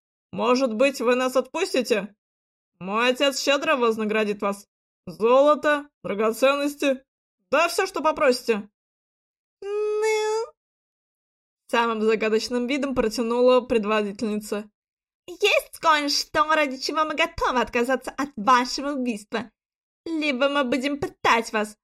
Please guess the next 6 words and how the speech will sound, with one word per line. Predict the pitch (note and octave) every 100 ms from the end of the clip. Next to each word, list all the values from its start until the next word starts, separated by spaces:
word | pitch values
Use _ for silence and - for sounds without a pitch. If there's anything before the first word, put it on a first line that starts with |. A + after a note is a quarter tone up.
| _
затем | E4 D4 D#4 D4
медленно | C#4+ D4 E4+ E4+ E4
расчленим | D#4+ - - D4 D4 D#4+ _
и | C#4+
пожрем. | D4 B3+ A#3+ B3 A#3 A#3 _ _ _
Либо | F4+ F#4 G4 G#4 G4+